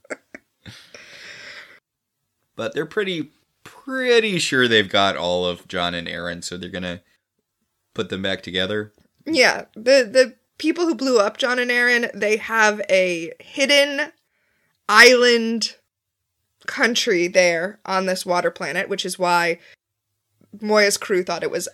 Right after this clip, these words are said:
Speaker 1: empty when they landed there, but apparently there was a whole hidden place there.
Speaker 2: I'm sorry, if your whole thing is making people think you're an uninhabited planet, I feel like you can't get mad when people show up.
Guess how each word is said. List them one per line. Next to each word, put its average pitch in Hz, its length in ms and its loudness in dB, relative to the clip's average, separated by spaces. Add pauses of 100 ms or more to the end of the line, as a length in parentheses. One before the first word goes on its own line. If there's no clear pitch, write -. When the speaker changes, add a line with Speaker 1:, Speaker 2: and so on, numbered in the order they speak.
(200)
Speaker 1:
empty 185 300 -4
when 170 160 -10
they 170 120 -8
landed 160 340 -18
there, 196 160 -4
but 196 120 -4
apparently 233 460 -4
there 196 100 -2
was 196 100 -6
a 185 100 -10
whole 247 400 4
hidden 208 640 -2 (180)
place 165 420 -4
there. 90 420 -14
Speaker 2:
I'm 180 120 -14
sorry, 107 320 -4
if 123 320 -12
your 131 140 -8
whole 190 360 -10
thing 117 560 -8
is 92 300 -10
making 98 340 -10
people 98 300 -12
think 90 280 -12
you're 95 120 -10
an 85 80 -12
uninhabited 87 680 -12
planet, 92 400 -12
I 90 80 -12
feel 156 200 -12
like 165 160 -12
you 113 80 -10
can't 107 280 -10
get 104 180 -8
mad 87 280 -6
when 90 120 -14
people 87 300 -12
show 85 460 -8
up. 82 300 -6